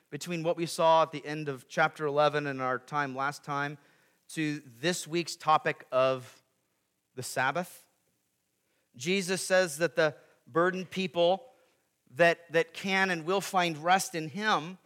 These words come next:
he calls them to himself. Then he goes out into a field, get this, and he wasn't surprised that these Pharisees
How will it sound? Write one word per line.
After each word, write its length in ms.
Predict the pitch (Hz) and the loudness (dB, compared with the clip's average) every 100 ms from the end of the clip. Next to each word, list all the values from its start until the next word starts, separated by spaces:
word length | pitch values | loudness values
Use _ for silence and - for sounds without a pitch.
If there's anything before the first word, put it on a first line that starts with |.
| _ _ _ _ - | _ _ _ _ -14
he 100 | 156 | -14
calls 420 | - 185 214 170 | -2 2 2 2
them 140 | 170 | -6
to 160 | 147 160 | -6 -6
himself. 460 | 147 143 151 147 156 | -6 -2 0 0 0
Then 120 | 226 | -2
he 80 | 285 | 2
goes 280 | 226 214 | 2 6
out 200 | 196 196 | 6 6
into 300 | 185 190 170 | 2 -4 -4
a 40 | 143 | -4
field, 600 | - 285 220 151 196 220 - _ _ _ - | -2 2 4 4 2 -2 -8 _ _ _ 2
get 220 | 214 214 | 2 4
this, 440 | 147 156 - - _ _ _ _ _ 175 | 2 2 -4 -14 _ _ _ _ _ -2
and 100 | 202 | 0
he 80 | |
wasn't 380 | 233 302 330 349 | 8 6 6 -2
surprised 560 | 339 339 262 254 269 208 | -4 2 6 6 6 2
that 140 | 208 | -2
these 220 | 220 202 | -2 -6
Pharisees 840 | - 269 285 277 - 190 185 196 | 4 8 10 8 4 -2 -2 -4